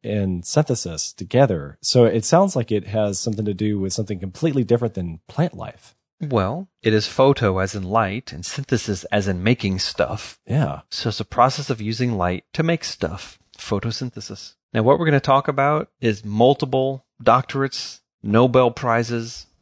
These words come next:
Speaker 2: billions of dollars worth of studying, lots and lots of really smart people figuring things out for a very long time.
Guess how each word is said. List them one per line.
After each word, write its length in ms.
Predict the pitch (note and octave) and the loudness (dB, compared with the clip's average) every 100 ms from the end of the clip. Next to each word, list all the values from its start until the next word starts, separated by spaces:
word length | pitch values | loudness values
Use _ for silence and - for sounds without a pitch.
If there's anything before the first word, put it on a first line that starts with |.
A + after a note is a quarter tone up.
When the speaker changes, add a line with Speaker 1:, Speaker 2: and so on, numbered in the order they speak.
| _ | _
Speaker 2:
billions 340 | - C3+ C3+ B2 | 4 6 8 4
of 120 | A2+ | 4
dollars 420 | A2+ A#2 A#2 A2+ | 4 4 4 0
worth 220 | A2 A2+ | -4 -6
of 60 | G2+ | -4
studying, 680 | - - A2 A2 A2 G#2+ G#2 _ | -2 2 2 2 -2 -4 -8 _
lots 320 | G#2 A#2+ C3 | 2 2 2
and 80 | A#2+ | 2
lots 200 | A#2 A#2 | 2 2
of 80 | G#2 | 0
really 180 | A2 B2+ | 2 2
smart 340 | - B2+ B2 | 2 2 2
people 240 | B2 A#2 | 0 0
figuring 320 | G#2+ A2+ A2+ A2+ | 0 -2 -2 -4
things 220 | A2+ A2 | -4 0
out 180 | G#2+ G#2+ | 0 0
for 140 | G2 | -4
a 80 | F#2 | 0
very 260 | G#2 A#2+ | 2 2
long 260 | A2+ G#2+ G#2+ | 2 0 -2
time. 440 | G#2 F#2 F2+ F2+ | 0 0 -2 -8